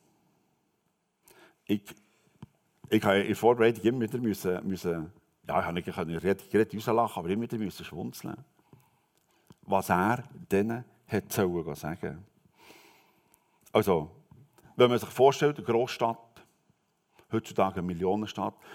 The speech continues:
was dort alles kann falsch laufen kann, was man dort muss den Finger drauf haben muss, was man dort muss sagen, ähm, was zu korrigieren, anzupacken und zu verändern wäre, menschenunwürdiges oder Gerechtigkeit, die nicht stattfindet.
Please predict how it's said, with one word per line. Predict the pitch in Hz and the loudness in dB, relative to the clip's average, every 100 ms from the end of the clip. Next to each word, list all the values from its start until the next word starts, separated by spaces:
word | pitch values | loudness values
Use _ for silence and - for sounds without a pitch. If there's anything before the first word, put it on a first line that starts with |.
| - | 2
was | 123 120 | 2 6
dort | 147 - | 6 8
alles | 147 175 | 6 6
kann | - | -2
falsch | 131 117 151 160 | 0 4 4 4
laufen | 143 110 101 | 2 2 2
kann, | 113 | -4
was | 113 | 0
man | 113 | 4
dort | 139 160 | 6 4
muss | 143 - | 2 -4
den | 117 | -2
Finger | 151 160 170 | 0 0 0
drauf | 165 127 | -2 2
haben | 135 120 - - | 2 2 0 4
muss, | 226 | 4
was | |
man | 127 135 117 | 4 0 8
dort | 156 175 | 8 8
muss | 160 156 123 - 120 | 2 2 2 0 2
sagen, | 151 175 180 139 - _ _ - - - - - _ - | 2 4 2 2 -4 _ _ -20 -20 -20 -20 -20 _ 6
ähm, | 139 120 107 87 85 - _ _ _ _ _ _ | 8 8 2 0 -6 -18 _ _ _ _ _ _
was | - 127 | 0 0
zu | - | 2
korrigieren, | 151 143 120 160 208 233 147 95 - | 4 4 4 0 6 6 6 -2 4
anzupacken | 160 196 - - 175 170 - 185 - | 6 6 4 4 4 4 0 0 2
und | 143 - | 0 0
zu | |
verändern | 143 131 156 175 175 165 | 4 4 4 4 4 6
wäre, | 151 127 - - - | 6 6 2 -12 -8
menschenunwürdiges | 127 151 170 202 185 190 185 214 208 180 151 135 - | 0 6 6 4 2 6 6 8 10 10 10 2 -2
oder | 139 123 | 0 4
Gerechtigkeit, | 151 165 202 - 196 180 180 | 6 6 4 -2 0 2 4
die | 156 151 | 4 4
nicht | 143 | 2
stattfindet. | - 139 135 - 117 95 | 2 2 2 -2 -2 -2